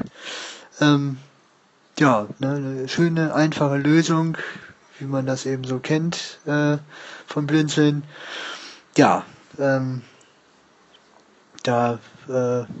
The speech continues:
denk ich mal, das wär doch zu wünschen, wenn das ein erfolgreiches Produkt wird. Ja, also ich find's jedenfalls eine nette Lösung und ja, mal schauen, vielleicht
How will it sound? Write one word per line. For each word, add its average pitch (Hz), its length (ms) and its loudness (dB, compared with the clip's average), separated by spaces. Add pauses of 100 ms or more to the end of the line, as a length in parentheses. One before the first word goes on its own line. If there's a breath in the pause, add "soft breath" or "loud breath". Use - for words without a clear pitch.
(640 soft breath)
denk 135 160 -4
ich 135 160 -8
mal, 131 320 0
das - 460 -8 (1500 loud breath)
wär 127 460 2 (280 loud breath)
doch 131 180 -4
zu 135 200 -6
wünschen, 135 340 -4
wenn 127 140 -4
das - 480 -4 (420)
ein 131 60 -6
erfolgreiches 139 720 0
Produkt 147 440 4
wird. 151 300 4 (840 loud breath)
Ja, 160 120 10
also 139 140 4
ich 139 100 0
find's 165 220 2
jedenfalls 151 400 2
eine 147 100 2
nette 143 480 4 (280)
Lösung 180 680 6
und 147 420 0 (1120 loud breath)
ja, 170 220 8
mal 170 180 4
schauen, 170 440 2 (120)
vielleicht 147 460 0